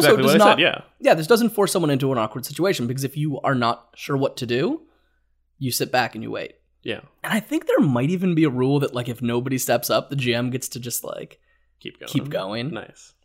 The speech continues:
Speaker 2: And if they keep going, you know it's only gonna get worse.
Speaker 1: Yeah.
Speaker 2: So,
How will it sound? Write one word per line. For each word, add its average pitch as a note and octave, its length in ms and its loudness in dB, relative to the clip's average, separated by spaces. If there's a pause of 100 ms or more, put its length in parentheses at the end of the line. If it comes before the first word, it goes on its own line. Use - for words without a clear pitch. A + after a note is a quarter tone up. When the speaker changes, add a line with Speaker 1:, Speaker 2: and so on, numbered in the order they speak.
Speaker 2:
And C3+ 140 -2
if C#3 120 -8
they C#3+ 100 -4
keep D#3 280 -10
going, C#3+ 380 -2
you C3 80 0
know G#2+ 340 -8
it's B2+ 100 -12
only B2 220 -4
gonna A2+ 220 -10
get A2 180 -12
worse. A2+ 400 -6
Speaker 1:
Yeah. F#2+ 380 -2 (400)
Speaker 2:
So, B2 520 0